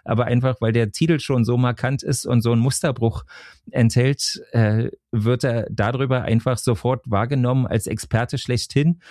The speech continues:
Und klar kann man eben auch das Buch lesen und wird dann eben da viele Tipps lesen, aber am Ende, wer die Dienstleistung braucht, äh, diskutiert mit ihm nicht mehr rum, ob er's kann. So, weil da ist einfach mal klar, er ist die Autorität in dem Bereich und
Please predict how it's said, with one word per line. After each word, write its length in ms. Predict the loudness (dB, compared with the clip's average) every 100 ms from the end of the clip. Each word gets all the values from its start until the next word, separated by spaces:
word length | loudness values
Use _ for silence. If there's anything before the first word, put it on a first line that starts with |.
| -20 -20 _
Und 340 | 2 2 -2 -4
klar 220 | 0 0
kann 180 | 0 0
man 120 | 0
eben 180 | 0 0
auch 100 | -2
das 160 | -2 -2
Buch 200 | -2 0
lesen 380 | 0 2 0
und 240 | 2 0 2
wird 220 | 0 2
dann 160 | 0 2
eben 360 | 4 4 4 0
da 400 | 0 2 2 0 -2
viele 320 | 0 2 2
Tipps 320 | 2 -2 -2 0
lesen, 440 | 2 2 2 2
aber 460 | 0 2 2 0 0
am 140 | 2 4
Ende, 420 | 4 4 2 2
wer 160 | 2 2
die 160 | 0
Dienstleistung 640 | 0 0 0 0 2 0 0
braucht, 480 | 0 0 -2 -10 -16 -20 -20 _ -18 -18 _ 2
äh, 320 | 4 6 2
diskutiert 640 | 2 0 2 0 2 0 0
mit 140 | -2
ihm 160 | 0 2
nicht 180 | 2
mehr 140 | 0 0
rum, 220 | 0 -2
ob 140 | 0
er's 180 | 0 0
kann. 340 | 0 0 0 0
So, 320 | 0 0 0
weil 280 | 0 0 -2
da 300 | -4 -2 -2
ist 240 | -2 -6 -2
einfach 240 | 0 2
mal 160 | 0 0
klar, 280 | -2 -2
er 160 | 0 -2
ist 160 | -2 -2
die 80 |
Autorität 580 | -2 0 0 0 0 -2
in 120 | 0
dem 180 | 2 2
Bereich 460 | 0 0 -2 -2 0
und 320 | 2 2